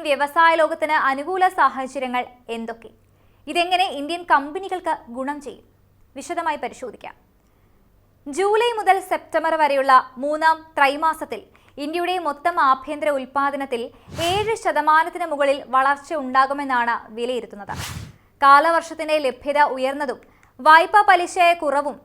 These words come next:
ഗ്രാമീണ ഉപഭോഗത്തിന്റെ ഗുണവും ഇന്ത്യയുടെ സാമ്പത്തിക മേഖലയ്ക്ക് കരുത്താകുമെന്ന് ആഗോള ഏജൻസിയായ ക്രിസിൽ വിലയിരുത്തുന്നു. നടപ്പു സാമ്പത്തിക വർഷത്തിലെ ആദ്യ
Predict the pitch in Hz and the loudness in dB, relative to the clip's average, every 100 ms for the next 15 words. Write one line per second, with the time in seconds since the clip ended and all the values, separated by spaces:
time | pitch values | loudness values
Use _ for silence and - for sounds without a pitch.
0 | _ 226 269 285 320 339 285 285 294 302 | _ 2 4 4 2 -2 0 0 -2 -2
1 | 311 302 294 262 269 262 285 - - 349 | -6 -8 -6 -4 -4 -4 -8 -20 -12 -6
2 | 392 403 403 359 302 294 294 302 285 262 | 0 0 2 4 2 2 -4 -4 -4 -6
3 | 254 269 269 269 262 269 311 - 359 311 | -6 -6 -2 -2 0 0 -2 2 2 2
4 | 285 254 214 - _ 254 277 302 330 339 | -2 -4 -6 -8 _ 4 6 4 2 0
5 | 294 311 311 330 285 262 320 320 294 320 | -4 -10 -6 0 6 8 6 2 -8 -8
6 | 311 226 240 262 214 208 208 - _ _ | -10 -8 -8 -6 -10 -14 -20 -20 _ _
7 | _ _ _ _ _ _ _ - 349 381 | _ _ _ _ _ _ _ 2 6 6
8 | 427 466 453 294 285 311 330 320 285 269 | 4 2 4 4 4 0 -2 0 0 0
9 | 277 254 247 254 254 277 294 | -6 -6 -4 -4 0 0 0